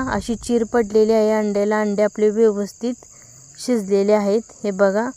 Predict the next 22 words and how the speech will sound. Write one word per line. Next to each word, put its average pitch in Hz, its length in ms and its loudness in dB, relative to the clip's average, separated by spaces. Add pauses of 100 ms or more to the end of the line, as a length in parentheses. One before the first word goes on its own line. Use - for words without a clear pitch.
(120)
व्यवस्थित 208 540 4
सहजरित्या 208 760 0
निघतायत 208 520 -4
आपले 196 280 -6
अंडे, 190 400 -4 (300)
मीठ 214 240 2
टाकल्यामुळे 214 460 0
अंडे 208 260 0
शिजलेले 196 480 -2
आहेत. 208 200 -2 (140)
तर 208 60 2 (140)
सोलून 214 340 2
घेऊया 190 300 0
सर्व 185 340 -2
आपण, 185 380 -4 (600)
हे 214 120 4
सर्व 208 280 2
आपले 208 360 2
सोलून 208 380 2
घेतलेले 202 480 0
आहेत. 202 360 -4 (640)
आता 202 300 0